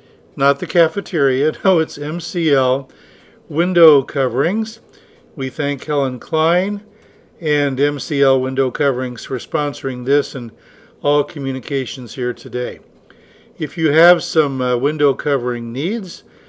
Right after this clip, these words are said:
give them a call, three one seven, five seven seven, two six seven zero. M C L Window Coverings, three one seven, five seven seven,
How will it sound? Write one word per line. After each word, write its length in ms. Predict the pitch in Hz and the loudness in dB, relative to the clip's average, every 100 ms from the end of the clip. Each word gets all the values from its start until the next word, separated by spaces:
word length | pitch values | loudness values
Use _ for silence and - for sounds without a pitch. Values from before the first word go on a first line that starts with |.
| _ _ - | _ _ -4
give 200 | 135 131 | -2 0
them 200 | 143 160 | -4 -4
a 60 | |
call, 400 | 175 160 135 127 | -2 2 4 2
three 260 | 123 151 151 | 0 -6 -6
one 300 | 151 143 151 | -4 -4 -6
seven, 560 | - 147 123 113 117 117 _ _ _ _ | -2 0 0 -2 -10 -16 _ _ _ _
five 480 | - 147 139 131 | -2 2 2 0
seven 460 | - - 196 185 139 | -4 -6 -4 -4 -6
seven, 560 | - 139 123 117 117 117 _ _ _ - | -4 0 0 -2 -10 -16 _ _ _ -12
two 240 | 196 202 | -8 -8
six 580 | - 156 135 - - - | -2 -2 -2 -6 -20 -20
seven 480 | - - 139 117 123 | -18 -4 -2 -2 -8
zero. 420 | 110 120 107 87 - _ _ _ _ _ _ - | -6 -6 -6 -12 -18 _ _ _ _ _ _ -6
M 220 | 139 135 | -6 -6
C 260 | - 151 | -6 0
L 240 | 139 135 131 | 2 4 2
Window 340 | 123 131 156 | -2 2 2
Coverings, 760 | 160 135 117 117 117 120 113 - _ _ _ _ _ | 2 -2 -2 -4 -8 -12 -16 -20 _ _ _ _ _
three 500 | 151 147 160 165 165 | -4 0 2 2 2
one 300 | 151 147 135 | 0 -4 -4
seven, 480 | 151 127 92 78 _ _ _ _ | 0 0 -2 -14 _ _ _ _
five 440 | - 139 131 135 131 | -6 -2 0 0 -2
seven 380 | - 147 139 156 | -2 -4 -2 -4
seven, 540 | - 139 117 110 | 0 2 0 -6